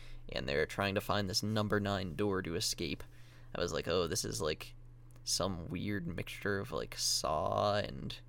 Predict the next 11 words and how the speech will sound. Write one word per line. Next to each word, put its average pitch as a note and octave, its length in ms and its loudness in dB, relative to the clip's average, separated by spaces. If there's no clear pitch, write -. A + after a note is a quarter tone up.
uh, - 220 -10
I B2 100 -2
don't G#2+ 160 -2
even D2+ 300 -4
know D2 120 0
what," G2+ 360 2
but - 120 -2
it G#2 80 4
was A2+ 100 0
just G#2+ 220 2
so A2 360 2